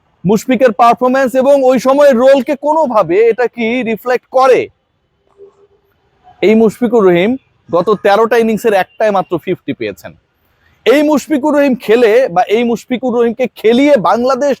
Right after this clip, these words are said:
দল যেই বার্তাটা দিচ্ছে সেটা হচ্ছে, তুমি যদি জুনিয়র ক্রিকেটার হও, তোমার যদি বিশ বছরের আন্তর্জাতিক ক্রিকেট খেলার অভিজ্ঞতা না থাকে, জিরো করার আগের ইনিংসটায় তুমি যদি সেভেন্টি প্লাস ইনিংসও খেলো,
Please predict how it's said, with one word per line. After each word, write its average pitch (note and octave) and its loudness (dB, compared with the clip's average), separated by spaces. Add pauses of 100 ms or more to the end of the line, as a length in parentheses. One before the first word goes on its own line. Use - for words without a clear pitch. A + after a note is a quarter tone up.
দল G#3 4 (300)
যেই D4 4
বার্তাটা C4+ 2
দিচ্ছে E3+ -4
সেটা G#3+ -4
হচ্ছে, G#3+ -4 (1300)
তুমি G#3 2
যদি B3 2
জুনিয়র C#4+ 2
ক্রিকেটার F#3+ 0
হও, G#3 0 (300)
তোমার G#3+ 2
যদি A#3 0
বিশ G#3 0
বছরের C4 0
আন্তর্জাতিক A3 -2
ক্রিকেট A3 -8
খেলার G#3+ 0
অভিজ্ঞতা G3+ -2
না F3+ 0
থাকে, B3+ 2 (1400)
জিরো A#3+ 2
করার A3+ 0
আগের F#3 0
ইনিংসটায় A3 -2
তুমি G3 -6
যদি A#3+ 0 (260)
সেভেন্টি G#3+ 0
প্লাস A3 -2
ইনিংসও F#3+ -4
খেলো, A3 2